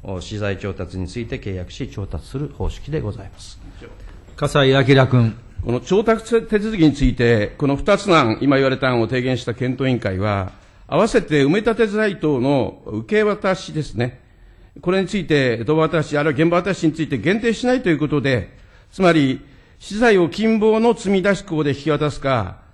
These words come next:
Speaker 3: あるいは資材を工事現場で引き渡すかは限定しないということで、事業者において検討を決定されるものとして、えー、にしております。で、三月に防衛、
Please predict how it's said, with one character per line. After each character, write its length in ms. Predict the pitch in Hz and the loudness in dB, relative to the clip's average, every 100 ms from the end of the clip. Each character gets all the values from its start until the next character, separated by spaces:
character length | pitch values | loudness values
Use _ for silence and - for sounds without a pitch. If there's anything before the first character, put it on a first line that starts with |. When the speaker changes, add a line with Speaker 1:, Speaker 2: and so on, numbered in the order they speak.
| - - - | -20 -20 -4
Speaker 3:
あ 120 | 160 | 0
る 80 | 262 | 2
い 60 | 240 | 0
は 60 | |
資 140 | 170 190 | -2 0
材 180 | 208 | 4
を 100 | 165 | 4
工 220 | - 180 165 | 2 -2 -2
事 80 | |
現 160 | 165 170 | 2 2
場 100 | 139 | 2
で 60 | 123 | -2
引 60 | |
き 60 | 151 | -4
渡 160 | 139 | -4
す 60 | 135 | -4
か 80 | 131 | -4
は 60 | 104 | 0
限 260 | 165 226 | 0 0
定 140 | 226 220 | 0 -2
し 140 | 226 | 0
な 80 | 240 | -2
い 100 | 214 | 0
と 60 | 165 | -2
い 20 | |
う 60 | 160 | -2
こ 100 | 165 | -2
と 100 | 175 | 0
で、 360 | 156 107 - - - - | 0 0 -6 -20 -20 -16
事 160 | 113 156 | -6 0
業 180 | 269 262 | 2 2
者 140 | 202 | 2
に 80 | 170 | 4
お 100 | 180 | 2
い 60 | |
て 80 | 151 | 0
検 260 | - 156 165 | -2 0 2
討 160 | 165 151 | 0 -2
を 40 | |
決 200 | 160 156 | -2 -2
定 200 | 170 170 | -2 0
さ 120 | 165 | 0
れ 80 | 156 | 0
る 60 | 151 | 2
も 100 | 147 | 0
の 60 | |
と 120 | 123 | -2
し 80 | 107 | -8
て、 120 | - - | -12 -14
え 60 | 98 | -8
ー、 460 | 104 104 - 113 107 | -6 -6 -8 -6 -6
に 80 | |
し 60 | 101 | -4
て 80 | 120 | -6
お 60 | |
り 80 | 101 | -4
ま 100 | 101 | -6
す。 100 | - - - - - - - | -8 -20 -20 -20 -20 -20 -12
で、 60 | - | -4
三 200 | - 285 | 2 4
月 180 | 262 202 | 4 4
に 460 | 160 143 117 - - | 4 4 0 -8 -10
防 260 | 147 185 220 | 0 4 6
衛、 160 | 214 | 4